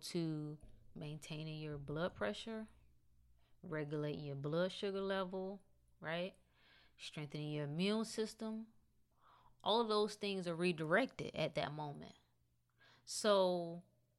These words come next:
that's why. Why? Because you're under an extreme amount of stress, and survival is the most important thing at that moment. So if you're, you're hitting a plateau to where you don't understand why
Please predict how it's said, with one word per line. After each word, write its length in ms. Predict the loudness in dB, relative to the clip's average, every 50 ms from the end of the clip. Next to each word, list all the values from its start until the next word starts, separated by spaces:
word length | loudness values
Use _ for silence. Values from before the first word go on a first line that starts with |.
| _ _ -4
that's 180 | -4 -4 -4 -4 -12 _ -16 -14 -14 -12 -8
why. 580 | -6 4 6 6 8 8 6 6 4 2 0 -4 -12 -20 _ _ _ _ _ _ _ _ _
Why? 440 | -8 -4 -2 0 2 2 2 0 -2 -4 -14 _ _ _ -8
Because 400 | -6 -6 0 4 4 4 4 4
you're 240 | 0 0 0 0 0 -4 _ -4
under 440 | -2 0 0 0 2 0 0 0 -2 -4
an 120 | -4 -2
extreme 460 | -2 -2 -2 -4 -2 0 0 0 0
amount 280 | -2 -2 -4 -4 -4 -4
of 60 | -4
stress, 640 | -4 -4 -4 -2 0 2 2 2 0 -4 -6 -12 -16 -20 -20 -20 -20 -14 -12
and 100 | -12 -10
survival 720 | -6 -6 -6 -2 2 4 4 4 4 2 2 0 -2 0
is 120 | -2 -2
the 80 | -4 -4
most 240 | -2 -2 -2 -2 -4
important 460 | -6 -6 -2 -2 -2 0 -2 -4 -4
thing 260 | -4 -4 -4 -4 -4 -6
at 160 | -8 -4 -2
that 180 | -2 -2 -2 0
moment. 360 | 2 2 2 2 -2 -6 -10 -14 _ _ -20 -20 -20 -20 -20 -18 -12
So 240 | -4 -2 0 0
if 100 | 0 -2
you're, 320 | 0 0 2 4 4 4 2
you're 260 | 2 2 4 4 4
hitting 220 | 4 4 2 0
a 60 | -2 -6
plateau 680 | -4 2 2 4 4 2 -2 -4 0 2 2 2 2 -2
to 120 | -4 -6
where 160 | -2 0 0 2
you 160 | 2 2 2
don't 140 | 0 0 -2
understand 580 | -2 -4 -6 -8 -6 -4 -4 -2 -2 -2 0
why 300 | 2 4 4 6 4 2